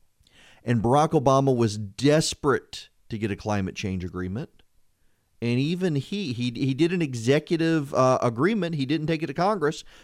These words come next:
'cause he knew the Sen-, Senate wouldn't ratify it. But even he didn't declare an emergency.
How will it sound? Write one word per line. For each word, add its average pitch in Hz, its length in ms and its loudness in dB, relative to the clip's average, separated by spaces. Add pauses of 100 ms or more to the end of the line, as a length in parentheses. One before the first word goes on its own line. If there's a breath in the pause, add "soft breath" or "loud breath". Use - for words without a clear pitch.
(120 soft breath)
'cause 139 140 4
he 131 80 2
knew 165 120 2
the 160 80 2
Sen-, 160 380 -2
Senate 175 260 0
wouldn't 156 220 -2
ratify 165 460 2
it. 147 200 -4 (260 soft breath)
But 147 200 4
even 202 240 2
he 202 240 2
didn't 170 220 2
declare 160 440 2
an 139 100 4
emergency. 143 760 0